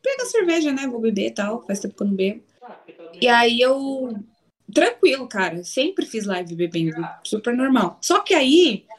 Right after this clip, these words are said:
eu tava assistindo stand-up do Afonso Padilha, junto com o pessoal na live.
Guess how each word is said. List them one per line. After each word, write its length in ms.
eu 100
tava 180
assistindo 300
stand-up 520
do 80
Afonso 300
Padilha, 460
junto 180
com 80
o 40
pessoal 340
na 140
live. 300